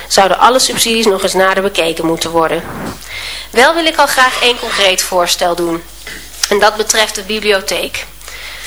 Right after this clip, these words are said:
Het afgelopen jaar is de subsidie aan de bibliotheek met twee ton gestegen. Dit terwijl maar één op de vijf Zandvoorters lid is van de bibliotheek en we in een tijd van e-books en digitale media leven.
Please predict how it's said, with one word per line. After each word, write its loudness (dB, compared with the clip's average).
Het 2
afgelopen 2
jaar 4
is -2
de -2
subsidie 2
aan 0
de -4
bibliotheek 2
met 0
twee 4
ton 2
gestegen. 0
Dit 2
terwijl 2
maar 0
één 2
op -2
de 2
vijf 2
Zandvoorters 0
lid 2
is 0
van 2
de 0
bibliotheek 2
en 4
we 6
in 2
een 0
tijd 4
van 2
e-books 0
en -6
digitale 2
media 2
leven. 0